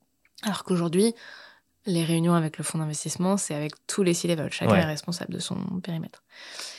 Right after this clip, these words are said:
Speaker 1: Euh, l'autre, l'autre manifestation, je pense, de, de, de ce
Speaker 2: Changement ?
Speaker 1: Non, justement, de ce pouvoir assez, euh,
Speaker 2: Ah oui, oui.
Speaker 1: centralisé, c'est que
Speaker 2: Oui.
Speaker 1: les équipes, elles n'arrivaient pas avec des solutions. Elles arrivaient avec des problèmes. Je me
Speaker 2: D'accord.
Speaker 1: souviens,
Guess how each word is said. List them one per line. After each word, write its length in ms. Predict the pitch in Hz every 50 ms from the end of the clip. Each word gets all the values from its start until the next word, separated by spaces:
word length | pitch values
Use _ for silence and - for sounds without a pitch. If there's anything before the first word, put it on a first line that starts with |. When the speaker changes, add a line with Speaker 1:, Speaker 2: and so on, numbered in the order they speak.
| - - - - _ - -
Speaker 1:
Euh, 680 | 175 175 175 175 175 175 175 175 175 165 151 - - - 50 50 - _ _ _ _ _ _ _ _ _ _ _ _ _ _ _ _ _ _ _ _ _
l'autre, 380 | - 185 185 180 185 - - - -
l'autre 380 | 180 175 180 180 175 - -
manifestation, 840 | 180 180 180 185 185 175 - 180 170 - - 180 170 - - 190 196
je 80 | 190 -
pense, 220 | - 180 180 -
de, 380 | - 165 156 156 151 151 151 151
de, 200 | 147 - - - 131 - - - - - - - _ - _ _
de 120 | 175 170 160
ce 440 | 156 - - 156 151 156 160 160 160 - - 175 - - _ _ _ _ _ _ _ _ _
Speaker 2:
Changement ? 440 | - - - 104 101 101 107 123 143 - _ _ _ _ _ _
Speaker 1:
Non, 260 | - 196 208 202 196
justement, 360 | 180 175 170 - 202 208 208 196
de 100 | 165 151
ce 140 | - -
pouvoir 340 | - - - 170 170 180 175
assez, 340 | 175 165 - - - 180 175
euh, 160 | 170 160 160 160
Speaker 2:
Ah 140 | - 110 110
oui, 120 | 117 127 127
oui. 60 | 120
Speaker 1:
centralisé, 560 | 120 139 185 180 - - 170 165 175 185 226
c'est 120 | 226 - 190
que 60 | 170
Speaker 2:
Oui. 80 | 214 180
Speaker 1:
les 120 | 170 170
équipes, 340 | 175 175 - 262 269 269 - - - _ _ _ _ _ _ _ _ _ _ _
elles 80 | 175 170
n'arrivaient 260 | 175 175 170 170 170 165
pas 120 | - 233
avec 120 | 226 214
des 80 | 185 185
solutions. 480 | 180 - - 175 175 175 - 185 175 - _ _ _ _ _ _
Elles 100 | 170 160
arrivaient 220 | 165 170 165 165
avec 40 | 170 165
des 20 |
problèmes. 560 | - - - 180 180 180 180 180 170 160 156 _
Je 100 | - -
me 40 | 202 -
Speaker 2:
D'accord. 120 | - -
Speaker 1:
souviens, 240 | - 190 202 220 226